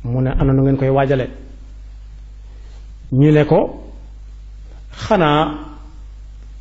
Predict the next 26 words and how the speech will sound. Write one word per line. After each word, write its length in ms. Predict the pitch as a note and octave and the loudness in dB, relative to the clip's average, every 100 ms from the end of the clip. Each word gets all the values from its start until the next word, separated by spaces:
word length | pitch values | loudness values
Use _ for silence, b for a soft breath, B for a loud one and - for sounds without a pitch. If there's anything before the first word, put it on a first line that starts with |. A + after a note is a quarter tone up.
| - - | -16 -2
jaamu 360 | C3+ D3+ D3 | 4 6 6
Yàlla, 340 | C#3+ C#3 D#3 A3+ - - - - - - - - - - | 6 6 4 0 -6 -14 -16 -16 -18 -18 -16 -18 -16 -10
gëm 320 | B2+ D3+ D3+ | 0 4 6
Yàlla, 360 | D3 C#3+ C#3+ D#3+ | 6 6 4 0
bëgg 300 | B2+ C#3+ C#3 C#3 | 0 0 2 4
ko 140 | - - | 4 2
akub 200 | C#3 B2 | -2 0
yonentam." 420 | B2 B2 A#2+ G#2+ - - - - - - b b b b b b - - - | 0 0 -2 -6 -10 -14 -18 -18 -18 -16 b b b b b b -16 -16 -4
Mu 180 | C3 C#3 | 2 4
ne, 60 | |
"Ah, 360 | C3+ D3+ - - | 6 4 4 -4
lu 160 | G#3 D#3 | 0 2
ci 140 | D#3 | 4
waay 220 | F3 E3+ E3 | 6 6 6
mën 160 | E3+ | 6
a, 160 | E3+ E3+ | 4 2
lu 100 | E3 | -2
ko 100 | E3 | 2
waay 120 | F3 F3 | 4 6
mën 120 | F3 | 6
a 60 | |
waajale 320 | E3 D#3+ D3+ C3+ C3+ - | 6 6 4 2 -2 0
daan 180 | D3+ C#3 | 4 4
la 60 | |
bett 260 | B2 B2 | 4 0
de." 60 | - | -4